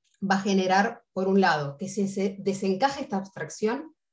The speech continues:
ese ser trabajador se desencaje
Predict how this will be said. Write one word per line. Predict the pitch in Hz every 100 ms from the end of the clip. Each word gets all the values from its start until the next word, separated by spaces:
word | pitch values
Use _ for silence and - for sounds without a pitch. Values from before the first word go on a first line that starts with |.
| _ _ _ -
ese | 196 202
ser | - 247 254 240
trabajador | - 160 156 165 165 202 233 -
se | 160
desencaje | 147 143 151 180 - 254 277